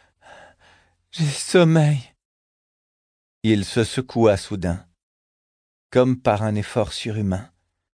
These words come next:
et son élocution gagna en clarté. Il tentait un dernier effort pour se justifier, pour minimiser sa défaite. « J'ai failli vous avoir à la fin.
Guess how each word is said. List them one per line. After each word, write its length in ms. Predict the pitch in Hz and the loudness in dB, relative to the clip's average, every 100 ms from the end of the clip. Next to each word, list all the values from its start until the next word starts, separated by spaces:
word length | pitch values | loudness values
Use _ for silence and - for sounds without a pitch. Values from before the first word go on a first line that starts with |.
| _ _ | _ _
et 100 | - | -6
son 240 | 104 120 123 | -2 2 2
élocution 600 | 135 131 139 - - 131 | 2 0 -6 -6 -4 0
gagna 340 | 117 117 123 | 0 0 0
en 100 | 113 | -2
clarté. 520 | - 107 - 80 76 _ _ _ _ _ _ _ _ _ _ _ _ _ 107 | -6 -10 -10 -16 -18 _ _ _ _ _ _ _ _ _ _ _ _ _ -6
Il 120 | 95 | 0
tentait 340 | 117 110 127 | 0 0 0
un 120 | 113 | 2
dernier 380 | 101 104 110 101 95 | 0 0 0 -2 -4
effort 400 | - 87 78 - | -4 -6 -6 -10
pour 200 | 87 80 | -16 -12
se 140 | 95 | -10
justifier, 680 | 90 92 - 82 - 82 73 _ _ _ _ _ _ - | -8 -8 -10 -10 -10 -10 -12 _ _ _ _ _ _ -4
pour 240 | 107 95 | -2 2
minimiser 640 | 120 131 131 117 85 90 | 2 4 4 2 -2 -6
sa 160 | - 87 | -8 -10
défaite. « 500 | 85 - 80 - - _ _ _ _ _ _ _ _ _ _ | -10 -12 -16 -20 -20 _ _ _ _ _ _ _ _ _ _
J'ai 180 | - 151 | -6 -6
failli 460 | - 143 135 131 | -4 -4 2 2
vous 240 | 120 127 127 | 2 0 0
avoir 420 | 104 113 110 110 | 0 -2 -2 -4
à 80 | 110 | -6
la 100 | 110 | -8
fin. 280 | - 110 | -12 -16